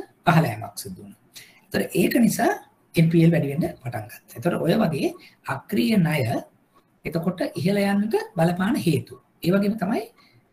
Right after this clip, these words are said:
අපි ඒ කියන්නේ කිසි පුද්ගලයෙක් එහෙම නැත්නම් ව්‍යාපාරවලට, අ, අසාර්ථක වුණොත් දැන් ඔය අපි ගත්තොත්, අ, සමහරලාට එක පුද්ගලයෙකුට දෙන්නෙකුට විශාල ප්‍රමාණයේ ණය ලබා දීම් සිදු කරලා තියෙනවා. සොරකුම් නැති අවස්ථා අනු-, අපි දැකලා අත්දැකලා තියෙනවා. එතකොට මොකද වෙන්නේ?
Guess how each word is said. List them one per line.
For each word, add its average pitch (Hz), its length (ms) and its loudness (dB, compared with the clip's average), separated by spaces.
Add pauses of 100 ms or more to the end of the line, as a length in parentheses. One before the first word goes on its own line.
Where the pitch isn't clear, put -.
අපි 120 240 -6 (640)
ඒ 117 100 -8
කියන්නේ 117 240 -4
කිසි 117 140 -2
පුද්ගලයෙක් 165 380 4
එහෙම 170 140 4
නැත්නම් 127 260 -4
ව්‍යාපාරවලට, 170 840 0 (520)
අ, 113 80 -12 (280)
අසාර්ථක - 500 0
වුණොත් 110 240 -8
දැන් 120 180 -2
ඔය 120 100 -2
අපි 113 180 -4
ගත්තොත්, 165 460 -4 (100)
අ, - 160 -8 (140)
සමහරලාට 123 560 -2 (340)
එක - 180 -10
පුද්ගලයෙකුට 131 600 -4
දෙන්නෙකුට 131 400 -4 (100)
විශාල 185 480 -2
ප්‍රමාණයේ 196 440 0
ණය 165 140 4
ලබා 160 260 2
දීම් 196 160 2
සිදු - 220 -6
කරලා 117 200 -8
තියෙනවා. - 280 -20 (340)
සොරකුම් 180 400 2
නැති 175 280 4
අවස්ථා 170 400 2
අනු-, 127 200 -4
අපි - 200 -6
දැකලා 117 280 -6
අත්දැකලා 113 340 -6
තියෙනවා. - 260 -20 (220)
එතකොට 202 260 4
මොකද 180 160 4
වෙන්නේ? 117 240 -4